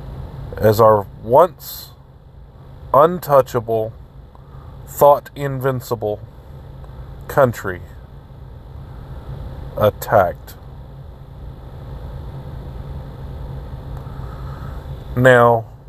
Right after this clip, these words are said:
regardless of what you believe happened that day, the fact still remains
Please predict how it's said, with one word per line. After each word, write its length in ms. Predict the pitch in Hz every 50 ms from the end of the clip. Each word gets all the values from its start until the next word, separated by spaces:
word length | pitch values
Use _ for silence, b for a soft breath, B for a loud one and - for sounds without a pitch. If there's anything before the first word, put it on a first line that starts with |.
| - - - - - - - - - - - - - - - - - - - - - - - - - -
regardless 760 | 110 131 135 120 135 160 196 214 220 196 190 165 135 - -
of 340 | 139 127 117 107 - - - - - - - - - _ - - - - - - - - -
what 300 | 135 165 170 160 - -
you 80 | 151
believe 640 | 135 127 135 131 127 139 143 139 127 117 117 104 101
happened 680 | 120 131 123 113 107 - - 87 - - - - - -
that 240 | - 107 101 - -
day, 320 | - 104 95 87 110 110 117 - - - - - - - - - - - - - - - - B B B B B B B B B B B B B B B B B B B - - - - - - - - - - - - - - - - - - - - - - - - - - - - - - - - - - - - - - - - - - - - - - - - - - - - -
the 100 | 139 131
fact 380 | - - 151 143 143 143 - -
still 320 | - - 156 151 156 151
remains 920 | 151 156 147 143 123 117 107 104 101 101 104 101 - - - - - -